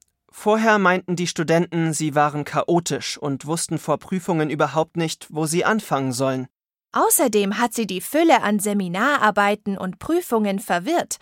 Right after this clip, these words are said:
Speaker 2: und sie konnten ihre Semester überhaupt nicht strukturieren.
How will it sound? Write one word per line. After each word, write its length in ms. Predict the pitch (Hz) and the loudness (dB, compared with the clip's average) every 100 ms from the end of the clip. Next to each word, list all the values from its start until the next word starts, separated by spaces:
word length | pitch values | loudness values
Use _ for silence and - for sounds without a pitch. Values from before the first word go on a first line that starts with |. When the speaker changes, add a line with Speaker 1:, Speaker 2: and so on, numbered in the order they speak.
| - - - | -16 -20 -12
Speaker 2:
und 160 | - 349 | -6 -2
sie 120 | 349 | -2
konnten 360 | - 359 359 285 | 2 2 0 -4
ihre 280 | 233 240 | -2 0
Semester 520 | 208 214 240 302 - - | 0 2 2 0 0 0
überhaupt 560 | 214 226 320 415 _ | 0 0 0 -2 _
nicht 220 | 240 233 | -4 -4
strukturieren. 880 | - 233 226 - 285 320 392 214 175 | -4 -6 -6 -4 -2 0 0 -2 -8